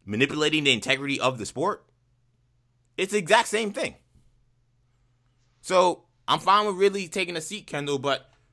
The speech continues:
I'm not gonna sit here and, and, and say, "Oh, the N F L has no hand in this." When you're putting up a million N F L gambling commercials every single time I watch an N F L football game and say, "Oh, but no, that's different 'cause it's, you know, the players can't do it and we can't,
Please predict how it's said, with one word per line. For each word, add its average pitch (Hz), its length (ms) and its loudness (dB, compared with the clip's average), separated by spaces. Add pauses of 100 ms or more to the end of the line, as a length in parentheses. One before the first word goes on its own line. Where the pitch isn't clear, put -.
(120)
I'm 151 140 2
not 180 220 0
gonna 165 180 -6
sit 170 200 -4
here 156 200 0
and, 143 120 -6
and, 131 180 -6
and 127 200 -6
say, 147 140 0
"Oh, 151 140 0
the 127 80 -2
N 139 120 -2
F 135 140 -10
L 139 340 -2 (280)
has 117 300 -2
no 135 300 -2
hand 139 320 -2
in 104 120 -8
this." 85 320 -12 (320)
When 101 120 -8
you're 107 100 -8
putting 131 300 -8
up 135 160 -4
a 95 40 -10
million 135 480 -4
N 123 100 -2
F 131 140 -8
L 131 300 -2 (440)
gambling 127 440 2
commercials 117 640 -8 (120)
every 117 160 -10
single 131 200 -10
time 117 220 0
I 113 40 0
watch 113 200 -2
an 110 60 -8
N 117 100 -10
F 113 100 -16
L 107 80 -8
football 120 360 -10
game 76 260 -14 (1120)
and 87 80 -18
say, 117 100 -2
"Oh, 120 220 4
but 101 160 -6
no, 110 160 0
that's 104 180 -2
different 104 460 -8 (440)
'cause 90 240 -10 (120)
it's, 95 180 -12
you 87 160 -16
know, 85 100 -10
the 73 80 -16
players 127 360 -4
can't 95 260 -6
do 95 160 -8
it 92 160 -12
and 82 140 -14
we 87 80 -18
can't, 95 260 -16